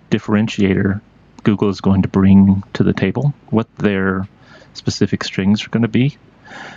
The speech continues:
Maybe they're going to come out with, um, really evocative or really, um, interesting takes on big data processing. I think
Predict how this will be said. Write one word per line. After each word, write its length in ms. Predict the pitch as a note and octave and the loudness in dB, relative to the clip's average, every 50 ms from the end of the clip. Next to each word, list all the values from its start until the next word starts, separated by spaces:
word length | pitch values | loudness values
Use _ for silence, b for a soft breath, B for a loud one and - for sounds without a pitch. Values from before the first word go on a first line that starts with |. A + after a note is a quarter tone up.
| B B | B B
Maybe 560 | - G2+ G#2 G#2+ A#2+ A#2 A#2+ A#2 A2+ A#2 A#2 A2 | 2 2 4 2 0 0 0 0 2 2 2 2
they're 240 | F#2+ G#2 F#2+ G#2 | 2 2 0 0
going 160 | G#2 G#2+ G2+ F#2+ | 0 -2 -2 -2
to 40 | |
come 220 | - - G2 F#2+ F#2 | -4 -2 -2 0 0
out 180 | F#2+ F#2+ G2 | 0 -2 -2
with, 460 | F#2+ F#2+ F#2+ F#2 F#2 - - - - - - _ _ _ | 0 0 0 0 -2 -4 -8 -12 -12 -12 -12 _ _ _
um, 360 | - C3+ - - F#2+ F#2+ A#2 - _ _ - - - - | -6 -4 -2 0 0 0 -2 -4 _ _ -20 -12 -4 0
really 600 | G2+ G2+ G2 G2+ G2 G#2 G2 G2 G2 F#2+ F#2 F#2 G2+ - _ _ B B B B B B B _ _ _ _ _ _ _ _ _ _ _ _ _ - G#3+ | 2 2 2 2 2 2 2 0 0 -2 -2 -6 -10 -16 _ _ B B B B B B B _ _ _ _ _ _ _ _ _ _ _ _ _ -6 -4
evocative 580 | - G2 - F#2+ F2+ F#2 - G#2 F#2+ F#2 F2+ G2 | -4 -2 -2 -4 -6 -4 -2 0 0 0 0 0
or 80 | F#2+ | 0
really, 440 | F#2 F#2 F#2 F#2 F#2 F#2+ F#2+ F#2+ F#2+ | 0 2 2 2 2 2 2 4 4
um, 360 | G2 G2 - - - - A2 - - - - - - - - - - _ - | 4 2 0 0 -2 -4 -6 -8 -12 -20 -20 -20 -20 -20 -20 -20 -18 _ -6
interesting 800 | - G#2 G2+ - - F#2+ - - - G2 F#2+ F#2+ F#2 F#2 G2 G2+ - | -4 -4 -4 -4 -6 -6 -4 -2 0 2 4 4 6 4 4 2 0
takes 360 | - - G#2 F#2+ - - - - - | -4 -4 -4 -4 -6 -8 -10 -6 -2
on 440 | G#2 F#2 F#2 F#2+ F#2 F2+ F2+ F#2 F2+ _ - | -2 0 2 2 2 2 2 0 -2 _ -4
big 180 | - G2+ F#2 - | -4 -4 -2 -2
data 240 | F#2 F#2+ F#2+ G2+ | -2 -2 -2 -2
processing. 580 | - - G2+ G2 F#2 - G#2 - - A#2+ A#2 B2 - B B B B B B B B B B B B B B - | -2 -4 -4 -4 -2 -4 -4 -2 -2 -2 -4 -4 -6 B B B B B B B B B B B B B B -10
I 80 | G#2+ G#2 | -8 -4
think 340 | - G#2+ G2 - - - | -2 -4 -4 -4 -8 -16